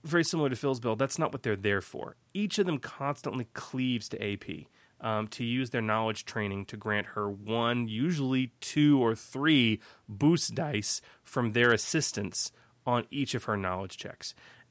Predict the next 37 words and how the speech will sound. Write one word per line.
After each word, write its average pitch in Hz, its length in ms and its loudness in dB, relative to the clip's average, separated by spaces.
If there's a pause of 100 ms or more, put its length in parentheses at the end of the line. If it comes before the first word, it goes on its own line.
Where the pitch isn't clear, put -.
And 123 320 2
their 110 120 4
chassis 135 440 -2
modifications 107 640 -2
make 104 160 -6
them 104 100 -4
much 113 420 -2
harder 98 280 -8
to 101 80 -8
hit - 420 -6
in 104 140 -6
the 95 60 -8
field. 101 520 -6
You 101 80 -8
know, 101 60 -6
it's 101 120 -8
like 104 120 -6
if 104 160 -6
every 110 160 -2
single 104 280 -4
one 104 300 -2
narrow 98 240 -6
profile. - 500 -8 (1600)
All 226 180 10
this 240 160 8
means, 147 240 6
in 127 80 0
practice, 101 640 2
A 147 180 2
P 120 400 -2
will 101 220 -4
travel 156 460 2
into 151 120 0
combat 110 400 0
with 110 140 -4
her 120 80 -6
team 98 380 -6